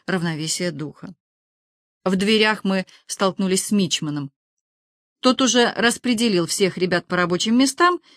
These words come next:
и возвращался в свою лабораторию. Элька тотчас находчиво пригласила его на наше празднование. Конечно, мы с капитаном с удовольствием присоединимся к вам, девчата. Мы с неловкостью переглянулись.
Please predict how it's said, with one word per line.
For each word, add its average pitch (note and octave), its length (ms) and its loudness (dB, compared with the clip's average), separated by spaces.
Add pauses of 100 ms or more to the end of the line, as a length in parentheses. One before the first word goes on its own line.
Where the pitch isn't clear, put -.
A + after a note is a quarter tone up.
(160)
и C#4+ 260 2 (640)
возвращался A3 760 0
в A3 60 -8
свою F#3 240 -2
лабораторию. F#3 720 -4 (1080)
Элька F#4 460 4 (800)
тотчас F3 460 -2
находчиво F3 500 -2
пригласила F3 560 -2
его E4 200 -2
на D3+ 120 -6
наше E3 260 -8
празднование. - 720 -12 (720)
Конечно, B3 440 0
мы G3 100 0
с - 80 -6
капитаном G#3 640 0 (220)
с - 100 -10
удовольствием G#3+ 680 2
присоединимся E3+ 720 0
к - 80 -20
вам, A3 180 2
девчата. - 540 -6 (800)
Мы E4 120 6
с F#4 80 0
неловкостью E4+ 640 2
переглянулись. D4+ 880 2